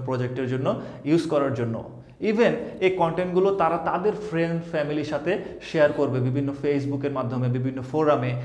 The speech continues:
এতে করে হাই quality backlink পাওয়ার অপরচুনিটিও আপনার জন্য অনেকাংশে বেড়ে যাবে।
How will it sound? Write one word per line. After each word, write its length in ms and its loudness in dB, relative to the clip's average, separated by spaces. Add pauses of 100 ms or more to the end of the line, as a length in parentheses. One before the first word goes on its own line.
এতে 220 2
করে 280 2 (120)
হাই 260 2
quality 280 2
backlink 540 0
পাওয়ার 260 2
অপরচুনিটিও 840 0 (220)
আপনার 340 0
জন্য 180 -2
অনেকাংশে 560 -2
বেড়ে 220 0
যাবে। 240 0